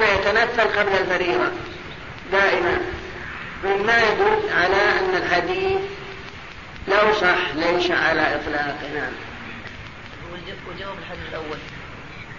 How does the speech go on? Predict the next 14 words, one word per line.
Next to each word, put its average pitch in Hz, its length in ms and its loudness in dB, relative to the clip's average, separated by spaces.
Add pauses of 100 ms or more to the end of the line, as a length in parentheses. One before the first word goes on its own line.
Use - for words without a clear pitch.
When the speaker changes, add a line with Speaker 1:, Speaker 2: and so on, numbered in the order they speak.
(100)
Speaker 1:
وش - 180 -6
هو؟ 139 60 -10 (680)
Speaker 2:
يعني، 151 440 -8
آه، - 600 -12
"وأتباعه 165 480 -6
ستة - 240 -6
من 247 180 4
شوال". - 340 -4 (920)
Speaker 1:
هذا 180 120 -6
ما 208 100 2
له 180 260 2
في 151 80 -4
جواب، 135 220 -4 (100)
هذا 67 320 -6